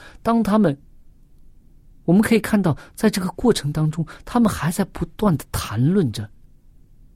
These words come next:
他们所跟随、跟-，跟随三年多之久的救主。他们相信耶稣基督，但是他们相信的不确切，他们对耶稣的认识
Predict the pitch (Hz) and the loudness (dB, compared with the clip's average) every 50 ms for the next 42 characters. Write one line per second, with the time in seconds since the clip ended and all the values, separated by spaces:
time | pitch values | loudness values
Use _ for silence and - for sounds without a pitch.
0 | - - - - - - - 175 160 139 - - 127 110 - - 190 175 170 - | -20 -20 -20 -20 -10 -2 2 2 2 2 2 0 -4 -2 2 2 4 4 2 0
1 | - - 127 143 - - - - - - 185 185 185 185 190 214 - - 190 185 | -2 -2 -2 -2 -4 -8 -20 -8 0 2 4 4 4 2 -2 -2 0 2 2 2
2 | 175 - - 127 131 131 - - - - - - - 190 180 165 135 117 113 113 | 2 0 0 -2 -2 -2 -4 -10 -14 -8 -4 0 2 2 2 2 2 0 -2 -2
3 | - 127 120 117 - - 139 - - 117 104 95 - 104 107 - - - - - | -2 -4 -4 -4 -4 -4 -4 -4 -6 -12 -12 -12 -12 -14 -16 -16 -20 -20 -20 -20
4 | - - - _ _ _ - - - 208 127 104 - - - - - - - - | -20 -20 -20 _ _ _ -6 0 2 2 2 2 -2 -12 -18 -18 -20 -20 -20 -20
5 | - - - - 220 208 175 - - - 240 220 226 202 - 190 135 - - - | -20 -16 -6 -2 0 0 0 0 0 0 2 2 2 0 0 -2 -2 -4 -6 -14
6 | - _ _ _ - - - - _ - _ - 147 139 131 - 151 127 - - | -20 _ _ _ -20 -20 -20 -20 _ -12 _ 0 2 2 2 2 -2 -4 -2 -2
7 | 139 - 131 127 131 - - - - - - - - - 180 151 - - 127 - | -2 -2 -2 -6 -8 -8 -16 -20 -20 -20 -20 -16 -8 -4 -2 -2 -2 -2 -6 -6
8 | - - - - - - - 160 156 139 117 - - - - _ - - - - | -8 -20 -20 -20 -12 -4 -2 -2 0 -2 -2 -6 -10 -20 -20 _ -16 -8 -4 -2
9 | 160 156 151 - - 139 113 107 - - - 120 - - - - - - - 135 | 0 0 0 -2 -4 -4 -4 -4 -6 -6 -6 -8 -6 -6 -6 -6 -6 -4 -4 -6
10 | 107 - - - - - - - - _ _ - - - - - - - - - | -6 -8 -10 -12 -14 -16 -18 -20 -20 _ _ -20 -20 -20 -20 -20 -20 -20 -20 -20
11 | - _ _ - - - - - - _ - - - - - - - - - - | -20 _ _ -20 -20 -20 -20 -20 -20 _ -20 -20 -20 -20 -20 -20 -20 -20 -20 -20
12 | - - - - - - - - 185 180 175 175 - 180 156 143 160 180 185 - | -20 -20 -20 -20 -20 -16 -10 -6 -4 -4 -2 -2 0 0 0 0 2 0 0 0
13 | - 208 196 165 143 135 - 220 214 170 135 120 - - - - | 0 -4 -2 -2 -2 0 2 2 2 2 2 0 -2 -4 -6 -8